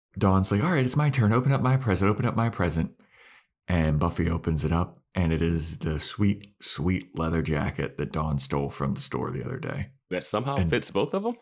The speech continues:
Speaker 1: Right?
Speaker 2: <laughs>
Speaker 1: But Dawn is so much bigger than Buffy.
Speaker 2: <laughs> Yeah.
Speaker 1: Like, she's so much taller than Buffy,
Speaker 2: Yeah.
Speaker 1: but Buffy's like, "Oh my God, Dawn, this jacket is the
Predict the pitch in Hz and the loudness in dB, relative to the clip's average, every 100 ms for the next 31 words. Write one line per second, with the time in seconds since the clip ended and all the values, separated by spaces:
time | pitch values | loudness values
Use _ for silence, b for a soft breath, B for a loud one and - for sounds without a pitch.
0 | - B B B B _ _ 76 78 80 | -14 B B B B _ _ 0 2 4
1 | 101 143 135 - 113 104 113 127 113 104 | 4 4 0 -2 -2 0 2 2 2 2
2 | 147 175 233 202 143 135 - - 117 110 | 4 4 4 4 4 4 2 2 4 6
3 | 104 98 - 104 98 87 87 82 - - | 4 2 2 2 4 2 2 0 -2 -2
4 | 101 143 - 110 - 104 - - _ _ | 0 2 2 -2 -2 -4 -6 -10 _ _
5 | _ _ _ _ _ _ 113 107 - 139 | _ _ _ _ _ _ 0 2 2 2
6 | 135 - 139 117 101 95 - 87 85 82 | 2 2 4 6 6 2 0 0 0 0
7 | 85 87 - 82 - 82 - _ _ _ | -2 -2 -2 -2 0 -2 -4 _ _ _
8 | _ _ - 95 113 92 85 - - 104 | _ _ 0 2 2 2 0 -2 -2 0
9 | 185 - 67 - 85 107 190 - - 87 | 2 2 0 -2 -2 0 2 -2 -2 0
10 | 127 190 80 64 - _ _ _ _ _ | 2 2 -2 -6 -10 _ _ _ _ _
11 | _ _ _ 147 247 - - 95 98 196 | _ _ _ -4 -2 -6 -6 -2 0 0
12 | - 76 - 90 - 101 85 | -2 -4 0 -2 0 -2 -2